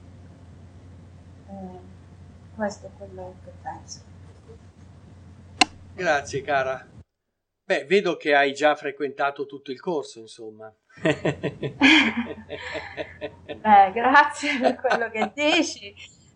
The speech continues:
Speaker 1: però, eh, se, eh, io, eh, mi sono avvicinata a questo corso perché,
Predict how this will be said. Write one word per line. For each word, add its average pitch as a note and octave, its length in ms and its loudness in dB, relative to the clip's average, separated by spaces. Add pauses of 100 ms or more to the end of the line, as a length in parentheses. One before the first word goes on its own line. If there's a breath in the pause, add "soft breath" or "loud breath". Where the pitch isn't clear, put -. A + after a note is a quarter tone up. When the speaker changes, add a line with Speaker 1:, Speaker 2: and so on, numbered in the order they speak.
(100)
Speaker 1:
però, B3 580 8 (440)
eh, C4 40 2
se, C#4 180 -2
eh, A3+ 760 2 (120)
io, A3 180 -8
eh, G#3+ 640 -8 (140)
mi G#3+ 120 -16
sono G3+ 560 -2 (160)
avvicinata G3 880 -6
a G3 80 -8
questo - 340 -18
corso G#3+ 460 2 (120)
perché, - 360 -12